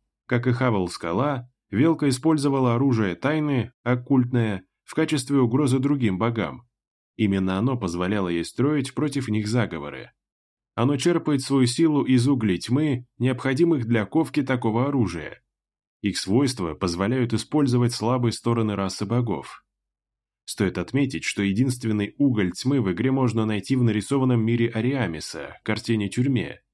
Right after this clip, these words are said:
где обитают изгнанные богами существа. Ее очень хорошо защищают подчиненные Велки, химерические существа,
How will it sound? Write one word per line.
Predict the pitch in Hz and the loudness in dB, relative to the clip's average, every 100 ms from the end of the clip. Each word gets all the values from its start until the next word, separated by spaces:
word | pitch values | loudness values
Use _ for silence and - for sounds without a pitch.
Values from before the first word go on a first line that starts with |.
| _ - | _ -10
где | 101 104 92 | -2 0 0
обитают | 87 - 135 120 127 | -2 -2 -2 0 2
изгнанные | 120 104 107 104 95 | 0 0 -2 -2 -4
богами | 85 82 87 87 | -4 -4 -4 -6
существа. | - - 110 - 90 80 - _ _ _ _ _ _ _ 95 | -6 -6 -6 -6 -8 -8 -10 _ _ _ _ _ _ _ 2
Ее | 107 143 | 4 4
очень | 170 156 139 | 2 0 -2
хорошо | 127 135 123 147 | 0 0 0 2
защищают | 131 123 123 160 156 123 | 2 2 0 2 -2 0
подчиненные | 123 120 135 139 120 95 | 0 0 0 2 2 2
Велки, | 85 131 143 139 131 92 - | 2 0 0 0 0 -2 -4
химерические | - 120 123 151 139 123 139 123 | 0 2 4 2 0 -2 0 0
существа, | 131 123 139 - 98 69 | 0 -2 -4 -4 -4 -4